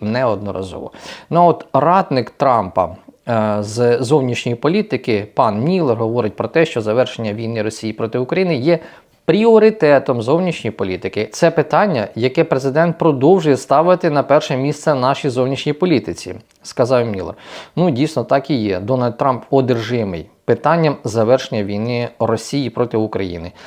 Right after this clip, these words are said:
Але вкотре, наголошую, не стомлююся повторювати, Трампу байдуже, як завершиться війна Росії проти України. Сам же Міллер, коментуючи ідеї Трампа про завершення війни, відповідаючи на запитання про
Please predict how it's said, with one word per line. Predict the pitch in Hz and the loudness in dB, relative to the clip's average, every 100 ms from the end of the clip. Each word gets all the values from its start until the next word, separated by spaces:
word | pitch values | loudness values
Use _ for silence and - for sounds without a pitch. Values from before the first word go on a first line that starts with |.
| - - | -12 -2
Але | 120 | 2
вкотре, | 139 - 151 135 104 98 | 2 2 2 2 0 -4
наголошую, | 98 107 117 - 165 | -4 -4 -2 0 0
не | 120 113 | 0 -4
стомлююся | - 139 113 104 - - | -2 0 0 -4 -6 -6
повторювати, | 107 98 156 143 120 110 | -6 -2 0 2 0 -2
Трампу | - 151 151 | -2 -2 -2
байдуже, | 123 101 104 87 90 90 | -2 2 2 0 -6 -4
як | 98 143 | 0 0
завершиться | 120 95 101 120 - 92 | -2 -4 -4 -4 -8 -8
війна | 87 95 101 101 - _ | -8 -6 -6 -8 -14 _
Росії | - 113 - 147 | -6 -4 -2 -2
проти | 127 107 113 | -2 -4 -4
України. | 107 107 104 87 82 82 | -4 -4 -4 -4 -8 -6
Сам | - 131 135 | 0 2 2
же | 160 | -2
Міллер, | 170 175 170 | 0 0 -2
коментуючи | - 160 156 147 143 120 107 101 101 95 - _ - - _ _ _ - | 0 2 2 0 0 0 0 -4 -6 -6 -10 _ -20 -20 _ _ _ -4
ідеї | 135 143 131 | 2 2 2
Трампа | 127 147 113 107 | 2 0 0 -2
про | 104 117 | -2 0
завершення | 110 110 107 - 110 | 0 0 0 -2 -6
війни, | 104 120 147 175 165 - | -4 -2 0 0 -2 -2
відповідаючи | 131 160 165 151 135 131 113 - 120 | 0 0 2 4 6 6 4 2 -4
на | |
запитання | 110 117 110 - 107 104 | -2 -2 -2 0 0 -2
про | - 143 | -2 -2